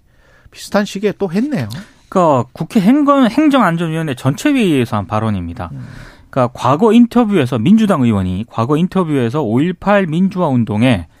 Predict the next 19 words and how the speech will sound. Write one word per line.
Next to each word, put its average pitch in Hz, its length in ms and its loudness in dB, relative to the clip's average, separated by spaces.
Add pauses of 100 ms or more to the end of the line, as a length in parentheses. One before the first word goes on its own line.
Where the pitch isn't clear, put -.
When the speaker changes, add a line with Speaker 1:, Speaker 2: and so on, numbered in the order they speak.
(340)
Speaker 2:
북한이 180 500 0
본인들의 180 580 2
의도대로 131 600 0
개입하고자 151 680 -4
했을 131 220 -6
가능성이 120 500 -2
있다고 123 320 -4
한 143 120 0
적이 139 200 0
있느냐 147 440 4 (200)
이렇게 143 180 2
Speaker 1:
음. 110 100 0
Speaker 2:
물었거든요. 143 580 2 (200)
Speaker 1:
예. 120 280 -2
Speaker 2:
여기에 170 260 4
대해서 180 540 2
김광동 190 720 2
진실화해위원장의 143 960 2
답변은 127 640 0